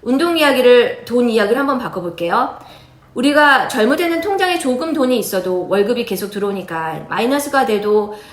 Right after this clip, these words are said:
어쨌거든 메꿀 수 있죠. 근데 육십 대, 칠십 대가 나이가 이제 넘어가면 어떨까요? 월급은 줄어드는데 병원비, 약값 같은 지출은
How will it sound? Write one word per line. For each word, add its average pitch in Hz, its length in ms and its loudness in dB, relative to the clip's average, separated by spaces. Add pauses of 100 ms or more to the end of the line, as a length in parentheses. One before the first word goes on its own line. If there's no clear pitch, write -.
어쨌거든 240 800 0
메꿀 220 220 2
수 - 100 -6
있죠. 143 420 -8 (460)
근데 240 580 4
육십 - 440 -6
대, 262 560 0
칠십 - 380 -2
대가 269 580 2
나이가 208 260 -2 (340)
이제 208 140 -2
넘어가면 202 640 -2
어떨까요? 160 680 -10 (560)
월급은 254 440 4
줄어드는데 226 1120 0
병원비, 208 560 -2
약값 208 300 -2
같은 240 260 -2
지출은 214 580 -4